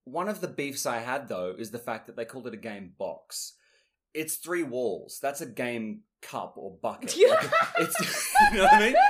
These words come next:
Speaker 1: Like, if, if you're giving me a game box, I wanna walk in and then the door disappears. Now, I believe in some of the London rooms, the, uh, the door is part of, but you're only really using the front wall.
Speaker 2: Mm.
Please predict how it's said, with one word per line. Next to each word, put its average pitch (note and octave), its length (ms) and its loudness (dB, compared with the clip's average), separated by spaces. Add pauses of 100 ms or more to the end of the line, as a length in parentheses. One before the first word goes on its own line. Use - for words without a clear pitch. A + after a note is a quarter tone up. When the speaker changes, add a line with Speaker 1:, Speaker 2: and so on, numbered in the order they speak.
(180)
Speaker 1:
Like, - 220 6
if, - 520 0
if F#3 300 0
you're A3+ 80 8
giving D#4 220 -2
me C#4+ 80 2
a G#3 40 2
game D#3 320 0
box, C#3+ 320 4
I D#3 100 -2
wanna E3+ 180 0
walk D#3 340 -2
in B2 220 -2
and B2 240 -4
then B2+ 120 -2
the A#2+ 80 -4
door B2+ 260 -2
disappears. A#2 600 -6
Now, A#2 120 -4
I A#2 40 -4
believe B2+ 320 -6
in D#3 60 -10
some C3+ 140 -10
of A#2 40 -8
the A2 80 -6
London A2 400 -6
rooms, F#2 420 -12
the, G2 160 -8
uh, F2 100 -6
the F#2+ 100 -14
door F#2+ 240 -6
is F2+ 80 -10
part F#2+ 240 -8
of, F#2+ 60 -18 (100)
but C3+ 100 -8 (320)
you're D3 180 -6
only B3 140 -6
really F#3+ 180 -6
using C3 640 -10 (120)
the A#2+ 80 -12
front A#2+ 320 -6
wall. B2+ 380 -8
Speaker 2:
Mm. F#3+ 180 -6